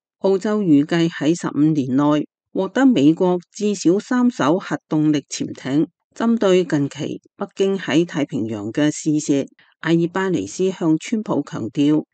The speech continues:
呢個喺整個太平洋地區引起擔憂。拉脫維亞國防部禮拜五證實，北約戰鬥機成功擊落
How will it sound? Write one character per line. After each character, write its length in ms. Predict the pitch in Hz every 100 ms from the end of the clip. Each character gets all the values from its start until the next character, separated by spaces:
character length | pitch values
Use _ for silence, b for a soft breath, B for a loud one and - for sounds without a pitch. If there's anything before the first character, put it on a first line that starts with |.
| _ _ -
呢 100 | 277 294
個 100 | 220
喺 340 | - 165 226
整 220 | - 165
個 220 | 190 185
太 200 | 175 165
平 240 | 160 127 107
洋 220 | 117 117 127
地 200 | 143 147
區 280 | 202 196 -
引 300 | 202 110 127
起 240 | 110 131
擔 240 | - 160
憂。 340 | 165 160 151 151 _ _ _ _ _ _ _ -
拉 160 | 226
脫 240 | 233 208 175
維 260 | 143 120
亞 320 | - 180 185
國 160 | 180 170
防 320 | 175 110 113
部 240 | 170 156 147
禮 160 | 147
拜 240 | 170 160 165
五 240 | 147 165
證 240 | 170 165
實， 240 | 156 151 143 _ -
北 140 | 240
約 160 | 220 180
戰 360 | 175 - 180 165
鬥 220 | 160 151
機 240 | 185 185
成 280 | 170 - 104
功 220 | 175 185
擊 160 | 175 190
落 160 | 175